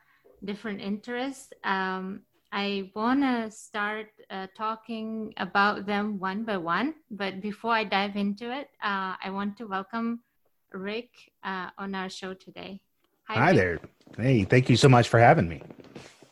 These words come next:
Speaker 1: Uh, well, it's a pleasure, and, um, uh, you've done, um, uh, some, uh, podcasts, you've done, um, you've written books,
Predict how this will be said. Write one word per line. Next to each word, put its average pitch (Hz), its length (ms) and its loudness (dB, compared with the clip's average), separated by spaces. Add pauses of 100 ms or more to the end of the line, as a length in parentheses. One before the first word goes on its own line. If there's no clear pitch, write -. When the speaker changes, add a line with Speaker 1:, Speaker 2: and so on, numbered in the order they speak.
(640)
Speaker 1:
Uh, 220 240 -4
well, 330 240 0
it's 269 220 -4
a 302 60 -2
pleasure, 285 760 -4
and, 233 380 -2
um, 220 460 -4 (480)
uh, 214 280 -2
you've 262 380 -6 (380)
done, 254 580 4 (540)
um, 190 500 -6 (580)
uh, 226 120 -14
some, 220 600 -8
uh, 190 400 -6
podcasts, 247 880 -4 (100)
you've 202 380 -10
done, 208 480 -6 (100)
um, 185 420 -10
you've 214 240 -4
written 233 460 -2
books, 202 500 -4